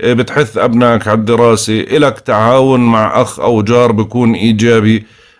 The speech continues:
آه، في منكم ممكن ي-، اللي بيشتغلوا مثلا، آه، وبيطلعوا من بيوتهم، عشان ما تقولوا ليش إنه أنت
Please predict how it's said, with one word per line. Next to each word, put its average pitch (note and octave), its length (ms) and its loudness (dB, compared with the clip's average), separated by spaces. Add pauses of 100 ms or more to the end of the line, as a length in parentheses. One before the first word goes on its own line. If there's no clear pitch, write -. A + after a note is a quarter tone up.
آه، B2 200 4
في D3+ 200 0
منكم D3 320 0
ممكن C3+ 400 0
ي-، B2+ 380 0
اللي C3 180 2
بيشتغلوا B2+ 460 0
مثلا، G#2+ 540 0
آه، G2 460 2
وبيطلعوا A2+ 540 0
من A2+ 240 4
بيوتهم، F#2+ 540 0
عشان D#2+ 480 -2
ما F#2 180 0
تقولوا F2 340 -4
ليش E2 420 -2
إنه E2 320 -8
أنت F#2 500 -6